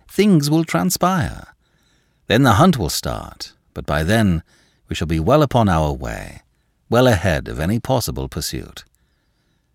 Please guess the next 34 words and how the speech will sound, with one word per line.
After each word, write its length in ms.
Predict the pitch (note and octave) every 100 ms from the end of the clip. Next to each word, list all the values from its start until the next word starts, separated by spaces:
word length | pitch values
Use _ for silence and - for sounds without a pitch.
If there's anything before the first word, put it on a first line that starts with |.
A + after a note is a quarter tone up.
| _
You 80 | B2
don't 180 | D3 B2+
imagine 360 | B2+ C3 A2+
that 180 | A2 G#2+
I 60 | G#2+
could 160 | A2 F#2
ever 420 | C3 B2+ D2 B1
give 240 | C#2+ F#2
the 80 | D#2 E2
government 340 | G#2 E2+ D2+ E2+
any 180 | D#2+
satisfactory 760 | C#2+ F#2 D2 - G#2 E2+ - D#2
explanation 760 | E2 - D#2+ D#2 A2 - C#2+
of 160 | B1 C2+
my 140 | C#2 B1
absence, 580 | G2+ A#2+ - G1+ - - _ _ _ _ -
assuming 400 | - G2 F2+ D#2
that 120 | D2
any 220 | E2 D#2
government 420 | F2+ F2+ E2+ D2+
remains 640 | D#2 E2 A2+ G#2 B1+ A2
to 120 | - G2
which 180 | G2+
to 100 | -
explain 420 | E2 - F#2+ B2 B2+
it." 240 | - - - _ _ _ _ _ _ _ _ _
"You 160 | - G3+
mean 300 | A3+ A#3+ A#3 _ _ _ _ _ _ _ _ _ _
that 220 | G#3 -
you 80 | A3+
will 160 | G#3+
sacrifice 680 | F#3 - F3+ F#3+ - F3 E3+
your 120 | E3+
future, 600 | D#3 D#3+ C#3+ - D3+ F3+